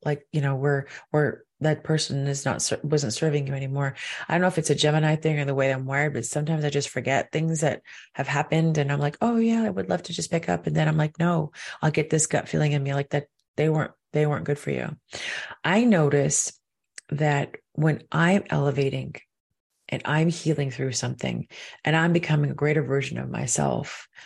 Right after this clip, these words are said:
what happens is there's gonna be people that grow with me and there's gonna be people that grow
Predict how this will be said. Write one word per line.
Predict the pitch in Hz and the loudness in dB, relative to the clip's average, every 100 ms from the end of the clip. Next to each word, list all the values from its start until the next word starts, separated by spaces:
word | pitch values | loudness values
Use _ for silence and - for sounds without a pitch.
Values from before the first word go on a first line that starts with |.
| - - - | -20 -20 -2
what | 156 165 | 2 4
happens | 170 180 170 151 135 | 4 2 0 0 0
is | 135 135 - - _ _ _ _ _ _ _ _ _ - | 0 -2 -6 -12 _ _ _ _ _ _ _ _ _ -2
there's | 156 | 0
gonna | 170 156 | 2 2
be | |
people | 175 180 113 | 2 2 2
that | 156 | 0
grow | - 139 151 | -2 0 2
with | 139 143 | 2 0
me | 170 196 226 - | 0 0 -2 -2
and | 156 | -2
there's | 147 | -2
gonna | 139 | -4
be | 135 | -8
people | 143 139 | -4 -4
that | |
grow | 139 139 127 | -2 -2 -2